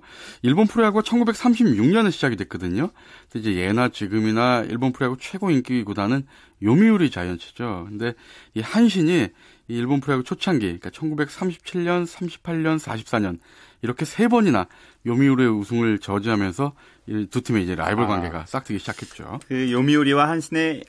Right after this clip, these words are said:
Speaker 2: 그 라이벌 의식을 더욱 부추긴 사건이 랜디바스 사건이었다고 들었어요.
Speaker 1: 예, 그렇습니다. 이 천구백팔십오 년에 두 팀의 감정 싸움이 극에 달하는 사건이었는데요. 이 한신의 외국인 선수가 이제 바로 랜디바스였죠. 근데 이 팔십오 년에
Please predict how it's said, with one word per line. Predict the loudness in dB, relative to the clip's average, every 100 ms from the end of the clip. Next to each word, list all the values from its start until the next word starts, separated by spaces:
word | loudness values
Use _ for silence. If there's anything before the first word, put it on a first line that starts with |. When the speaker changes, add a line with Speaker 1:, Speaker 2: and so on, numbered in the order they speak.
| -16
Speaker 2:
그 | -2
라이벌 | 2 4 6 4
의식을 | 4 0
더욱 | 2 0 0
부추긴 | -8 -2 0 2
사건이 | 2 2 2 2 4 2 0 -2 -2
랜디바스 | 2 4 4 4 4 2
사건이었다고 | -4 -2 -2 -2 -2 -4
들었어요. | -4 -6 -6 0
Speaker 1:
예, | 4 4
그렇습니다. | 4 2 0 0
이 | -2 -6
천구백팔십오 | -2 0 2 0 0 0 2 2
년에 | 4 4 4 2 0
두 | -6 -8 _
팀의 | -2 0 0
감정 | 0 -2 2 2
싸움이 | 0 0 2 0
극에 | -4 -2 2
달하는 | 2 2 0
사건이었는데요. | -4 -4 -2 -2 -4 -2 -2 -2 -8 -20 -20 -8
이 | -2 0
한신의 | 4 4 4 4
외국인 | 4 4 2 4
선수가 | 4 0 0 -2
이제 | -2
바로 | -2 -2
랜디바스였죠. | 0 0 2 2 0 -4 -8 -6
근데 | -6 -4 -6 -8 -20 -20 -10
이 | -10
팔십오 | -8 -6 -2 2 4
년에 | 4 4 2